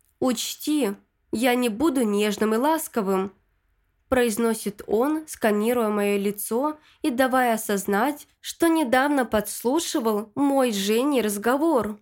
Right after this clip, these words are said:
"Учла. У тебя есть возможность уйти. Прямо сейчас". Медленно идут секунды,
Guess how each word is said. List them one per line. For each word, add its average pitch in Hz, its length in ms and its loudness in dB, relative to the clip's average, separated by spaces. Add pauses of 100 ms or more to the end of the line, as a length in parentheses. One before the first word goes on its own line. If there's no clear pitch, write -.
(880)
"Учла. 240 720 0 (720)
У 254 160 0
тебя 220 300 0
есть 214 360 -2
возможность 202 720 0
уйти. 262 500 -2 (380)
Прямо 208 340 2
сейчас". 240 760 -2 (1120)
Медленно 262 680 2
идут 233 300 -4
секунды, 233 800 -2